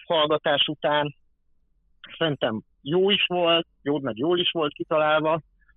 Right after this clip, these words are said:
formailag is ez a könyv, és,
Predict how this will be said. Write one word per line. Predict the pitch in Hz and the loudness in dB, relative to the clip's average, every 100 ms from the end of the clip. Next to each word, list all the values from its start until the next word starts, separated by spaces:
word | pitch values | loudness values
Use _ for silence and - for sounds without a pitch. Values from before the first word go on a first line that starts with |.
| _ _ _ _ _ _ _ | _ _ _ _ _ _ _
formailag | 156 170 170 170 165 | -2 0 0 2 2
is | 165 160 | 2 0
ez | - 147 | -2 -4
a | 160 | 0
könyv, | 165 160 160 - - _ _ _ _ _ _ _ _ _ _ _ | 2 2 0 -6 -20 _ _ _ _ _ _ _ _ _ _ _
és, | 147 156 | 2 4